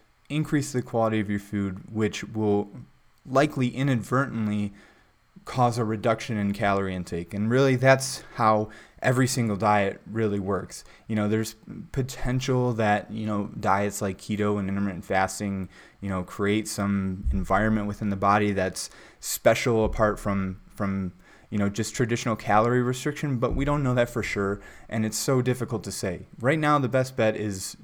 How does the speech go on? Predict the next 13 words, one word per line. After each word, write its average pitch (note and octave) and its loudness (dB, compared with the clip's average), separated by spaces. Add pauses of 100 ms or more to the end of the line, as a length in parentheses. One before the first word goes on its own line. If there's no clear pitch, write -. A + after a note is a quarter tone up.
to F#2 -4
be F#2+ 0
able A2 2
to F#2+ -8
find C3+ 0
a B2 -2
way G#2 0 (300)
to - -12
easily A#2 0
reduce G2+ -4
your G2 -4
calorie F#2 -4
intake. F2+ -10